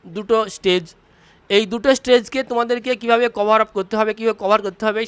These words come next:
সেই দিকে লক্ষ্য রেখে তোমরা এগোতে থাকো। কাট অফ গতবার যা গিয়েছিল এইটুকু বিস্তারিতভাবে না বলে আমি এতটুকুই তোমাকে বলবো, যেহেতু কাট অফের কোনো কিছুই সঠিক তথ্য কিন্তু পাওয়া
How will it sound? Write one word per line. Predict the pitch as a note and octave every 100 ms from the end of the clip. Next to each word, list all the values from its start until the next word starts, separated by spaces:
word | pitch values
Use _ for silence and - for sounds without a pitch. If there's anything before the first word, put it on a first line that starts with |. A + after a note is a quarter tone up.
| -
সেই | A3
দিকে | A3 A3+ G#3
লক্ষ্য | G3 A#3
রেখে | A#3+ A3+
তোমরা | A3
এগোতে | F#3 F#3 F3+
থাকো। | E3 B2+ - _ _ _ _ _
কাট | G3+ G#3 C4
অফ | C4+ - _ _ _ _ _ -
গতবার | D#3 G#3 B3+ C4 C4+
যা | A#3 A#3
গিয়েছিল | A#3 A#3 A#3 C4 C4+ C#4+ - - _ _
এইটুকু | G#3 A3 B3 C4+ C#4 D#4 - -
বিস্তারিতভাবে | D3 A3 - E4 D4 C#4+ C4+ C4 B3+
না | A#3 A#3+
বলে | B3+ B3+
আমি | B3+ A#3
এতটুকুই | A#3 A#3 B3+ B3
তোমাকে | A#3+ A#3 A3+
বলবো, | G3 G3+ A#3 D4 _ _ _ _
যেহেতু | D3 A3 A3+ C4 C4+
কাট | G3+ G3 A3+
অফের | B3 B3 G#3+
কোনো | A3 A#3 B3 - _ _ _
কিছুই | G#3+ A3+ C4 -
সঠিক | G3+ G3 A#3 G#3+
তথ্য | G3+ - A3
কিন্তু | A3+ A3+
পাওয়া | F#3+ F#3+